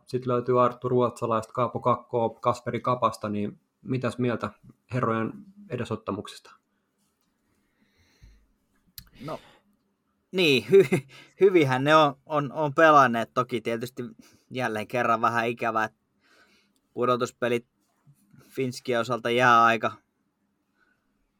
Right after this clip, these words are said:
Speaker 2: haaveeksi tässä divisioonassa. Ja, <laughs> silleen ikävä, ikävä juttu, mutta kokemusta ja, ja sitten taas ensi kaudelle uudella höngillä. Se on ollut kiva, kiva nähdä, että Buffalossa nyt,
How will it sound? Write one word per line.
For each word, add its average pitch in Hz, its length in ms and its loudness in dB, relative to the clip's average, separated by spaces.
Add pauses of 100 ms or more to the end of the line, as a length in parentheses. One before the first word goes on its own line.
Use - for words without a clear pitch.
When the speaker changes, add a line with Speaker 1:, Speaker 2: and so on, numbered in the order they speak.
(220)
Speaker 2:
haaveeksi 147 560 4
tässä 135 320 0
divisioonassa. 107 760 -4
Ja, 110 200 -10 (680)
<laughs> - 200 -14 (200)
silleen 117 380 -6
ikävä, 110 400 -4
ikävä 120 340 -6
juttu, 113 340 -8
mutta 107 320 -12 (500)
kokemusta 165 640 2
ja, 151 280 4
ja 143 100 -6
sitten - 280 -12
taas 147 220 0
ensi 147 240 -6
kaudelle 131 440 0 (320)
uudella 120 380 -4
höngillä. 104 460 -6 (600)
Se 143 60 2
on 160 60 8
ollut 185 160 0 (120)
kiva, 175 320 4
kiva 160 240 0
nähdä, 143 200 4
että 120 120 -2
Buffalossa 123 480 -4
nyt, 113 120 -6